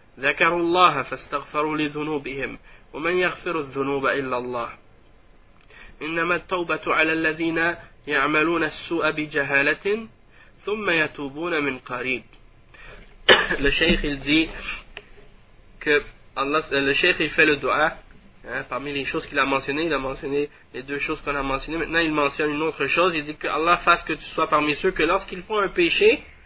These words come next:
ils demandent pardon à Allah subhanahu wa ta'ala. Tout le monde fait des péchés. Il n'y a personne qui fait pas de péché. Hein, kullu bani Adam khata. Wa khayrul al-khata'in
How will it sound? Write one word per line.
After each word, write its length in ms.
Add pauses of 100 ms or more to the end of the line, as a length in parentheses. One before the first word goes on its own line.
(760)
ils 240
demandent 380
pardon 360
à 160
Allah 200
subhanahu 300
wa 160
ta'ala. 240
Tout 140
le 60
monde 180
fait 120
des 120
péchés. 400 (420)
Il 40
n'y 40
a 60
personne 640 (180)
qui 100
fait 140
pas 140
de 60
péché. 340 (500)
Hein, 260
kullu 200
bani 300
Adam 220
khata. 540 (420)
Wa 100
khayrul 520
al-khata'in 720